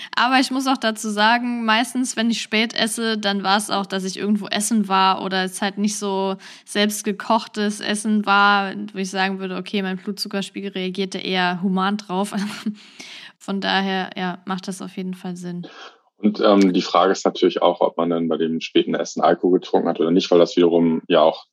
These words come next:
Speaker 2: die Leber, ähm, sagen wir, so sehr beschäftigt, dass dann einfach der Zuckerspiegel nicht so gut mehr angehoben werden kann von der Leber. Die wird ja sonst eigentlich in der Nacht, also die Leber ist ja dafür da, wenn wir nichts essen, weil wir fasten, regelmäßig ein ganz klein bisschen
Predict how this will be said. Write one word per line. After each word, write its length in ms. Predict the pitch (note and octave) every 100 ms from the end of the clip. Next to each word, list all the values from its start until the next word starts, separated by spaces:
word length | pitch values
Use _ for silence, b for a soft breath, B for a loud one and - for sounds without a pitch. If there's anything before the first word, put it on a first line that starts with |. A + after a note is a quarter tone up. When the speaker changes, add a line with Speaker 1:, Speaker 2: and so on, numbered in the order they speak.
| _ _
Speaker 2:
die 80 |
Leber, 480 | D#2+ E2 E2 E2 D#2+ _ -
ähm, 480 | D#2+ D#2 D#2 D#2 - _ b b b b b _
sagen 160 | - D#2+
wir, 60 | E2
so 140 | E2+
sehr 160 | F2 E2
beschäftigt, 540 | F2 - G#2+ - -
dass 140 | F2+
dann 340 | - E2 E2 D#2+
einfach 200 | - D#2+
der 140 | -
Zuckerspiegel 540 | - F#2 F2 - F2+ E2+
nicht 160 | E2+
so 120 | - -
gut 180 | F2
mehr 120 | - D#2
angehoben 440 | F#2 F#2+ G2+ G2
werden 240 | F#2 F2+
kann 240 | F2+ F#2 F2+
von 160 | -
der 100 | F2
Leber. 240 | E2+ F2+ F2
Die 120 | F2
wird 140 | F#2+
ja 100 | G2
sonst 240 | F2 F#2 F2+
eigentlich 320 | E2 F2+ -
in 60 | E2
der 100 | D#2+
Nacht, 280 | F2+ -
also 140 | E2+ E2+
die 100 | -
Leber 320 | E2 G#2 G2
ist 140 | -
ja 60 | F2
dafür 320 | E2+ F2 -
da, 240 | E2 F2+ G2+
wenn 120 | E2+
wir 60 |
nichts 200 | E2+ F2
essen, 380 | - G2 - C#3+
weil 120 | G2
wir 100 | D#2
fasten, 680 | D#2 - - - - A2+ A2 B B B B -
regelmäßig 600 | F2+ G2+ F2+ F2+ F2 -
ein 40 |
ganz 220 | E2+ F#2
klein 140 | - E2+
bisschen 520 | F2 - E2+ E2 D#2+